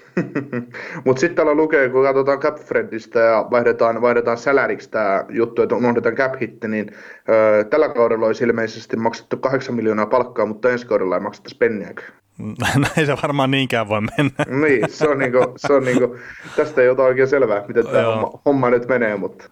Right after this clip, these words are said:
Speaker 2: No, mutta että hänen, hänen tilanne on kesken.
Speaker 1: Hänen tilanne on kesken. Kyllä siitä sitten kerrotaan, kun se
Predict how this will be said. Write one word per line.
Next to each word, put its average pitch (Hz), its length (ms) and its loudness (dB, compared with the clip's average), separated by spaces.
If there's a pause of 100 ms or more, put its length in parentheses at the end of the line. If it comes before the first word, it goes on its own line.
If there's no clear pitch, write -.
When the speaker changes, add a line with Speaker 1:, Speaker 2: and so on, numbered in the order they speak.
(140)
Speaker 2:
No, 123 120 2
mutta 135 240 2
että 135 140 -2
hänen, 147 440 0
hänen 156 280 0
tilanne 117 280 0
on 104 120 -4
kesken. 98 440 -8 (340)
Speaker 1:
Hänen 135 240 -2
tilanne 160 260 0
on 113 80 -2
kesken. - 380 -4
Kyllä 135 280 2
siitä 120 220 2
sitten 110 420 -2
kerrotaan, 107 480 0
kun 95 160 -10
se - 120 -10